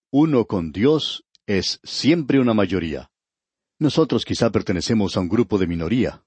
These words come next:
Sin embargo, amigo oyente, estamos en la mayoría. Y ahora en el versículo nueve dice,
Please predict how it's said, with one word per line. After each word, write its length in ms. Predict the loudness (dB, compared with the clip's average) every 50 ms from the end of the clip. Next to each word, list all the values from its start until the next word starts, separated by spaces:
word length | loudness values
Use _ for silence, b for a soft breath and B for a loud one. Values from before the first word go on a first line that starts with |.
| _ _ _
Sin 180 | -2 0 2 2
embargo, 320 | 4 2 2 2 2 2
amigo 200 | 0 0 0 -2
oyente, 440 | 0 0 0 0 2 2 0 0 _ _ _ _ _ _ -4
estamos 600 | -2 0 0 0 0 0 2 2 2 2 2 2
en 160 | 0 2 2 2
la 100 | 2 2
mayoría. 600 | 2 0 0 0 -4 -4 -4 -4 -6 -8 -12 _ _ _ _ _ _ _ _ _ _ _ _ _ _ _ _ _ _ b b b b
Y 100 | b 2
ahora 160 | 4 4 4
en 60 | 4 2
el 100 | 4 4
versículo 440 | 2 2 0 -4 -4 -2 0 0
nueve 240 | 2 2 2 2 2
dice, 400 | 0 0 -2 0 -2 -2 -2 -4